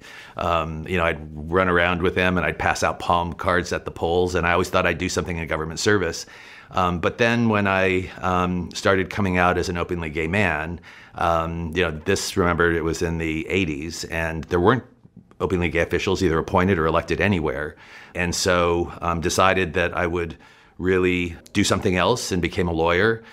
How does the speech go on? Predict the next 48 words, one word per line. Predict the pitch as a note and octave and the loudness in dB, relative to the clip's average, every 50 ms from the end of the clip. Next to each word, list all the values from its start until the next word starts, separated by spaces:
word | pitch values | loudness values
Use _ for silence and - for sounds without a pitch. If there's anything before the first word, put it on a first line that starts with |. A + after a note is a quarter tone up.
| - - - - - | -20 -20 -20 -10 -4
Uh, | - F2+ F2 E2 | -2 0 0 0
but | D#2+ F2+ - | 0 0 2
then | G#2+ G#2 G#2 | 2 4 4
in | G2+ G2 | 4 2
the | F#2 F2+ | 2 4
nineteen | F2 F2+ F2+ E2+ - F#2+ E2+ - | 4 4 2 2 0 -4 -2 0
eighties, | - G#2+ A#2+ A2+ G2 F2 D#2+ E2+ - | 2 2 2 4 2 2 0 -2 -4
became | - E2+ - F#2 F2+ F2 | -4 -4 -2 -2 -2 -2
politically | - - G2 F2 F2+ F2 F2+ E2 E2 | 0 0 2 2 2 0 0 0 2
active | F2 F2 E2+ - F#2 E2+ | 2 0 0 -2 -2 -2
again | E2+ D2+ E2+ E2 E2+ E2+ E2 E2 | -2 0 2 2 2 0 0 -2
as | E2 D#2+ D#2 E2+ | -4 -6 -6 -4
many | E2 E2 E2 E2+ F2 E2+ E2+ | -4 -2 -2 0 0 -2 -2
of | D#2+ D#2+ | -4 -2
my | D#2+ D#2+ D#2+ D#2+ D#2 D#2 D2+ | 0 0 0 2 0 0 -4
friends | - - - F2+ E2+ E2+ E2+ - | -4 -2 0 0 2 2 0 -2
and | E2 D2+ - | -4 -6 -4
colleagues | - D#2 E2 E2 E2 D#2 D2+ D2 - | -2 0 0 2 0 0 -4 -6 -8
became | D#2+ - - F2 D#2+ D#2+ | -8 -6 -4 -4 -2 -2
ill | D#2 D#2+ D#2+ D#2+ D#2+ | -2 -2 -2 -2 -4
during | D#2 - E2 D#2 D2 | -4 -6 -6 -6 -6
the | D2+ C#2+ D2+ | -6 -6 -6
H | D#2 - E2+ | -4 -2 -4
I | D#2 | -4
V | D2+ E2 D#2 | -4 -4 -6
crisis. | - - D2+ C#2+ - - D2+ C#2+ - - - - - - - - - - - | -4 -4 -4 -4 -4 -4 -6 -6 -8 -10 -14 -16 -20 -20 -20 -20 -20 -10 -4
Um, | - F2 D#2+ D#2+ D#2+ D#2+ D#2+ D#2+ D#2+ - | -2 0 2 2 0 0 -2 -4 -4 -6
and | D#2+ E2 D#2 | -6 -4 -2
so | - F2 | 0 2
that's | E2 F2 F2 - | 2 2 2 2
when | G2+ F2 | 2 2
I | F2+ | 2
became | E2+ E2+ D#2+ - F2 F2 D#2+ | 0 -2 -2 -4 -4 -4 -2
politically | - - F2 E2+ - - E2+ D#2 | 0 0 0 0 0 0 -2 0
active | D#2+ E2 E2 - - F2+ D#2 | 0 0 -2 -2 -4 -4 -4
again. | E2 D2+ D2+ E2 D#2+ D#2+ D#2+ D#2 D2+ - - - - - - - - | -4 -4 -2 -2 -2 -2 -2 -4 -8 -12 -16 -20 -20 -20 -20 -16 -8
And | - F2+ F2 E2+ E2+ E2+ E2 D#2+ | -2 0 0 2 2 0 0 -2
the | D2+ D#2+ D#2 F2 | -2 0 0 2
decision | E2 F2 F2 - C3 A#2 B2+ A2 G2+ | 2 2 2 2 2 2 2 2 0
to | - F#2+ F2 | 0 0 0
run | E2 F#2 F2+ F2+ F#2+ F2 | 2 2 2 2 0 -2
for | - - F2 E2+ | 0 0 2 2
office | E2 E2 - - E2 D#2+ - - | 2 2 0 -2 -4 -4 -4 -4
this | - A2+ C#3+ - - | -4 -2 -2 -2 -4
time, | - - E2+ D#2+ D2+ D2+ C#2+ C#2+ D2+ E2+ F#2 F#2 - - | -4 -2 0 0 2 0 0 -2 -6 -8 -8 -10 -10 -6
um, | - E2+ E2+ E2+ E2+ E2 E2 E2 C2+ | -4 -2 0 2 2 0 -2 -4 -2
was | D2+ F2 E2+ E2 E2 D#2+ F2+ | -2 0 0 0 0 0 0
actually | E2+ E2 - - - F2+ E2+ E2+ E2+ E2+ E2+ E2+ D#2+ | -2 -2 -2 -2 -2 0 0 0 0 -2 -2 -4 -6